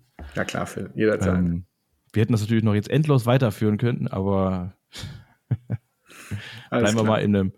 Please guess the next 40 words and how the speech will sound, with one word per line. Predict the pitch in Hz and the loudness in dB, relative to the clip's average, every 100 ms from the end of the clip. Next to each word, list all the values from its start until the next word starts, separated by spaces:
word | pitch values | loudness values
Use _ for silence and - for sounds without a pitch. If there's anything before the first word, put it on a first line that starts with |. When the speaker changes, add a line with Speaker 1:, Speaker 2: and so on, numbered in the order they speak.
| _ | _
Speaker 2:
in | - | 2
einem | 113 | 4
normalen, | 117 113 123 | 6 6 6
durchschnittlichen, | 113 120 123 104 104 98 104 | 4 2 2 2 2 2 2
äh, | 107 95 | 0 0
Podcast-Zeitrahmen. | 120 - 98 - 101 92 90 87 85 - | -2 0 -2 0 -4 -4 -4 -4 -4 -6
<laughs> | - - - 127 - 127 - _ _ _ _ _ _ 123 | -8 -8 -6 -8 -4 -8 -8 _ _ _ _ _ _ -2
Speaker 1:
Ja, | 98 92 - | -2 -4 -2
sehr | 107 | -2
gerne. | 95 90 | 0 0
Hat | 143 | 2
echt | 185 - | 2 0
Spaß | 107 - | -4 -4
gemacht. | 98 - - - _ - - - - - | -6 -10 -16 -20 _ -20 -20 -20 -16 -8
Speaker 2:
Ja, | 95 90 - 92 | -6 -8 -8 -6
cool. | 87 - - | -6 -8 -6
Danke | 95 92 | -6 -4
dir. | 85 85 | -6 2
Speaker 1:
Ja, | 147 | 4
und | 151 | 6
allen | 143 131 170 | 4 6 6
hier, | 160 185 202 | 6 6 6
die | 165 139 | 4 2
das, | 135 120 | 2 2
weiß | 127 | 2
gar | - | 2
nicht, | 135 120 - | 0 -2 0
ja | 139 | 2
genau, | 113 117 98 101 | 4 4 2 2
vor | 117 | 2
Weihnachten | 101 95 101 - 165 - | 2 0 -4 -4 -4 -4
wird | - 104 | -6 -6
es | 101 | -2
hier | 110 - - | -4 -4 -4
jetzt | 107 107 - | -4 -4 -4
da | 107 | -2
und | 113 104 | -2 0
dann | 104 104 101 - - | 0 0 -2 -6 2
tolles | 139 170 - | 4 4 2
Weihnachtsfest | 98 110 - 143 160 - - | -4 -4 -4 -2 -2 -4 -16